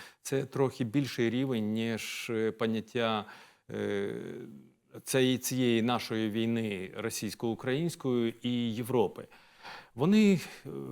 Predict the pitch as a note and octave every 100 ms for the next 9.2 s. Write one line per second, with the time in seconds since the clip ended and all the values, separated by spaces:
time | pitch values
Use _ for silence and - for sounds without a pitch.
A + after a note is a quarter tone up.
0 | C3 A2+ A2+ D#3 F#3+ F3 D3+ B2+ - D3
1 | D3+ C#3+ C#3 C3+ A#2+ - _ _ - -
2 | - _ D3+ D3+ C#3+ D#3 D#3 E3 - C3+
3 | A#2+ A#2+ B2+ A2+ - A2 A2 F2+ F2+ B2
4 | - E3 E3 - C3 - D#3+ D3 B2+ -
5 | - A2+ - D3 C3+ A2 - C3 B2+ -
6 | G#2+ C#3+ C#3+ A2 G#2+ - - _ - A#2
7 | A#2 - D#3 D#3 - - - - A#2+ A2+
8 | C3+ C3 C3+ C3 - A2+ A2+ A#2 - G2
9 | E2+